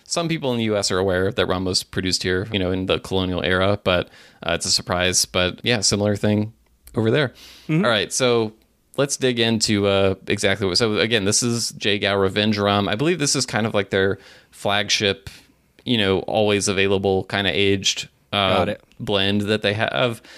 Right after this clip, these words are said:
Speaker 1: So the other ones that we're gonna be doing are kind of, I, I think, a little bit more limited,
Speaker 2: Off,
Speaker 1: you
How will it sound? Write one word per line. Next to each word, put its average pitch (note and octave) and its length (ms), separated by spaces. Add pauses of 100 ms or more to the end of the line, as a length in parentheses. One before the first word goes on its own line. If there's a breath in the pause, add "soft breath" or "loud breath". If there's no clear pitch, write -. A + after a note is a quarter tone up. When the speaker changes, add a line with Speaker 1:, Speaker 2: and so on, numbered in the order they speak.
(120)
Speaker 1:
So - 160
the G#2 160
other A#2+ 220
ones G#2+ 240
that A2+ 100
we're G2+ 100
gonna G2+ 100
be G2 80
doing F#2+ 240
are F#2+ 80
kind F#2+ 180
of, F#2+ 160 (140)
I, F2 240
I - 40
think, A2+ 180
a A2 40
little G#2 220
bit G2 100
more G2 400 (200)
limited, G2+ 580
Speaker 2:
Off, G#2 280
Speaker 1:
you G2+ 140